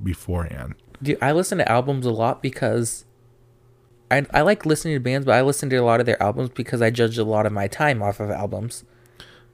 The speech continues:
Speaker 1: I will listen to the albums, but I'm usually more prone to more new age music, like, in this moment.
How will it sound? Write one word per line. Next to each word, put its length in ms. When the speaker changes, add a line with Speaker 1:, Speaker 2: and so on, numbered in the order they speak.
Speaker 1:
I 280
will 720
listen 540
to 140
the 200
albums, 800
but 280
I'm 240
usually 560
more 720
prone 600
to 140
more 400
new 500
age 400
music, 600
like, 380
in 200
this 200
moment. 500